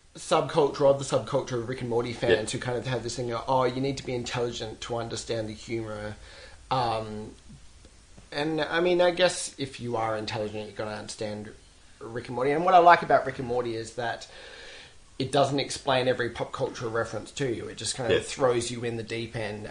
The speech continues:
Speaker 1: and, and lets you run with it. Um,
Speaker 2: Well, I, and, and I would disagree with that 'cause, well, obviously I'm intelligent and obviously I enjoy Rick and Morty. Um, but it's one of those shows that works on multiple
Speaker 1: Yes,
Speaker 2: levels.
Speaker 1: it does. You
Speaker 2: So
Speaker 1: could do,
Speaker 2: if
Speaker 1: yes,
Speaker 2: you're,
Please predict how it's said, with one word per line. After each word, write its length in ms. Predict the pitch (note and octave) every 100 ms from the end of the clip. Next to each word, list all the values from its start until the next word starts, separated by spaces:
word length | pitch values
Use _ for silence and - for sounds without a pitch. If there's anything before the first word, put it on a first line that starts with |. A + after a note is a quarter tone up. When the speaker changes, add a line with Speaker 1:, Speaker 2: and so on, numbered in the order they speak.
| A2+
Speaker 1:
and, 100 | A2
and 300 | G#2+ A2+ A2+
lets 220 | A2 -
you 80 | A#2+
run 260 | A2+ A2+ A2+
with 140 | -
it. 160 | C2+ - -
Um, 120 | C#3
Speaker 2:
Well, 220 | C#3+ B2+
I, 80 | C3
and, 300 | C#3 C3+ C3 -
and 240 | A#2+ G#2 - - -
I 60 | A2
would 200 | G#2+ G#2
disagree 400 | - C2 E2+ D2+
with 80 |
that 160 | D2+ D2+
'cause, 240 | E2 - -
well, 160 | F2 -
obviously 400 | G2+ F#2+ - E2
I'm 120 | E2+
intelligent 540 | C#2+ C#2+ C#2+ D2+ E2
and 120 | D#2 D#2
obviously 320 | D#2 - D2+
I 140 | D2
enjoy 200 | D#2 D#2+
Rick 200 | D2 D#2+
and 80 | D2
Morty. 320 | C#2+ C#2 - - - - - -
Um, 340 | F#2 F2 E2 - - - - - - - - -
but 120 | A#2
it's 180 | A2 G#2+
one 140 | G#2+
of 80 | A#2
those 160 | A2+ A2+
shows 300 | G2+ F2+ F2
that 220 | G2 D#2+
works 340 | E2+ D#2+ - F2
on 140 | D2+
multiple 400 | D2+ D2 D2 D2+
Speaker 1:
Yes, 180 | D#2 -
Speaker 2:
levels. 180 | - -
Speaker 1:
it 60 | D3+
does. 260 | C#3+ -
You 80 | C#3+
Speaker 2:
So 200 | C3+ G2+
Speaker 1:
could 80 | G2
do, 60 | A2
Speaker 2:
if 80 | A#2+
Speaker 1:
yes, 100 | C#3
Speaker 2:
you're, 180 | C3+